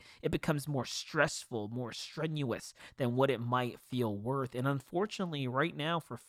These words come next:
Fortnite orgs in particular, um, I, I can only imagine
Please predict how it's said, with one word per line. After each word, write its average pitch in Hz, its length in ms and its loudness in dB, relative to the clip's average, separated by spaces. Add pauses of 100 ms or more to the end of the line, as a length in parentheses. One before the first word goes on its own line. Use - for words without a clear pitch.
Fortnite 185 560 2
orgs 170 240 0
in 156 120 -6
particular, 135 680 0 (380)
um, 123 220 8 (160)
I, 135 100 6
I 156 60 8
can 135 200 0 (160)
only 190 640 6 (320)
imagine 151 680 6